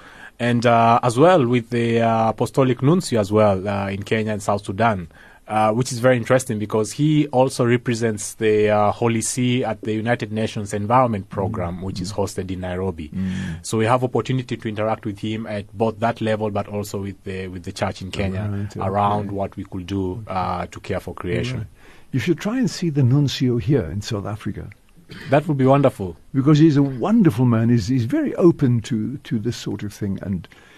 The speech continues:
Speaker 2: he's a friendly kind of person. He's not, he doesn't stand on a big platform, you know. He,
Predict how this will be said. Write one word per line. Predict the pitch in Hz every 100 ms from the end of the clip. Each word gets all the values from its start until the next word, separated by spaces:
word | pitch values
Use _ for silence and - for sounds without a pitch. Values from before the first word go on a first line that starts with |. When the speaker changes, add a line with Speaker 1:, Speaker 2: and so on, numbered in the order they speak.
| -
Speaker 2:
he's | - 151
a | 131
friendly | - 170 151 127 104 -
kind | - 117
of | 101
person. | - - - -
He's | 113 135 147
not, | 139 127 -
he | -
doesn't | 156 151 139 139
stand | - 120 117
on | 107
a |
big | 104 104 -
platform, | 95 - - 92 80 101
you |
know. | 101 98
He, | 110